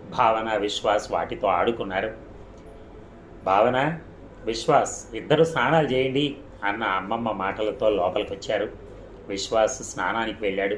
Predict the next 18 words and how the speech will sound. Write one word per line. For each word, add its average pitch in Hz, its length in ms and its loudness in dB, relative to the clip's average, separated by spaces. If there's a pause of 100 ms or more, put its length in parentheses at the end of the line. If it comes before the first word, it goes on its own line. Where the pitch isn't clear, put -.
(100)
సావిట్లో 107 540 0
కూర్చుని 123 520 -6 (420)
కుర్చీలో 113 480 2
టీవీలో, 120 480 2 (520)
కుర్చీలో 123 380 2
కూర్చుని 120 340 -4
టీవీలో 120 460 0
సినిమా 117 460 -4
చూస్తున్న 123 280 -6
సత్యనాథం, 110 760 -4 (560)
"భావన, 131 540 2 (260)
మంచినీళ్ళు 139 400 0
తెచ్చిపెట్టమ్మా," 120 760 -2 (640)
అని 101 140 -2
అడగడంతో 107 560 0
భావన 104 400 2
వంటింట్లోకి 101 640 -4
వెళ్ళింది. 101 360 -4